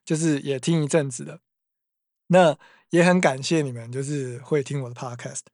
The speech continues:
那在今天呢，我想说刚好就顺便跟大家分享我对这些事情，事情的看法，然后也交代了一个礼拜的 Podcast 的内容。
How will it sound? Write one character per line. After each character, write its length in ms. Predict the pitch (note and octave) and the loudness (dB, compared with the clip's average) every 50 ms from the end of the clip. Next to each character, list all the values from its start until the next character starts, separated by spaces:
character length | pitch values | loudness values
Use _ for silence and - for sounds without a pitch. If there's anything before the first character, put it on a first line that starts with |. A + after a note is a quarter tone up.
| _ _ _ _ _ _ | _ _ _ _ _ _
那 160 | G3 F#3+ F#3 | 4 4 6
在 400 | F3+ G#3+ G3 F3+ E3+ D3 D3 - _ _ _ _ _ _ _ _ _ _ _ _ _ _ _ _ _ _ _ _ | 8 6 6 6 4 2 -2 -8 _ _ _ _ _ _ _ _ _ _ _ _ _ _ _ _ _ _ _ _
今 220 | - - G3+ G3 | -2 2 4 4
天 240 | G3+ E3+ F#3 F3+ F3 | 6 6 6 6 6
呢， 100 | F3 E3+ E3 | 6 4 4
我 60 | E3 | 2
想 140 | D#3+ C3+ B2 | 2 0 -2
说 100 | C3+ C#3+ | -4 -4
刚 280 | - - C#3+ C#3+ C#3+ | -2 -2 -2 -2 -4
好 240 | C3+ - A#2+ A#2 - - | -6 -8 -10 -12 -14 -10
就 140 | - C#3+ C#3 | -8 -8 -6
顺 160 | B2+ C#3+ D3 | -4 -4 -4
便 140 | C#3+ C#3 C3 | -4 -4 -4
跟 120 | C3+ C3 | -6 -8
大 80 | C3+ C3 | -6 -8
家 120 | C3 C3 | -8 -8
分 180 | B2 C#3 C3+ C3 | -8 -6 -8 -6
享 160 | A#2+ C3+ A2+ | -8 -10 -12
我 80 | A2+ | -12
对 140 | A#2+ C3+ C3 | -10 -10 -10
这 120 | B2 C3+ B2+ | -8 -8 -10
些 80 | B2 | -6
事 200 | B2+ - - C#3+ | -6 -6 -8 -8
情， 280 | B2 C#3 B2+ A#2+ A2+ C#3 _ _ _ _ | -10 -12 -12 -12 -14 -18 _ _ _ _
事 240 | - - - D#3 C3+ | -8 -6 -6 -4 -4
情 260 | - - - B2 A#2 | -4 -6 -8 -8 -12
的 180 | A2+ A#2+ A#2 - _ | -12 -14 -14 -14 _
看 220 | - - D3+ C3 | -6 -6 -6 -6
法， 240 | B2 A#2+ - - - _ _ _ _ _ _ _ _ _ _ _ _ _ | -6 -14 -16 -18 -18 _ _ _ _ _ _ _ _ _ _ _ _ _
然 160 | D#3 C#3+ C3+ | -6 -4 0
后 520 | C#3 D#3 E3 D#3+ D#3 D3 C#3 C3+ C3+ D3+ F#3 _ _ | 4 4 4 4 4 2 0 -2 -4 -8 -14 _ _
也 180 | - C#3 C3 | -4 -4 -4
交 300 | B2 - - F#3 F#3 G3 | 0 4 6 8 8 8
代 220 | F#3 G#3+ F#3+ F3 D#3 | 8 8 6 8 6
了 240 | D3 C3 D3+ D#3 - _ | 6 4 2 2 0 _
一 80 | - D3+ | -8 -2
个 120 | C#3 D3+ | 0 0
礼 160 | C#3+ C3+ B2+ B2+ | 0 0 -6 -2
拜 180 | B2 D#3 D3 | 2 2 2
的 100 | C#3 B2+ | 2 0
Podcast 400 | B2 - C#3 C#3 C3 C#3 C3 B2 - _ | -4 -6 -6 -4 -4 -6 -8 -8 -10 _
的 100 | - B2 | -12 -12
内 220 | A#2+ B2 C#3+ D3 B2+ | -8 -6 -6 -6 -6
容。 180 | A#2 A#2+ B2+ | -10 -16 -18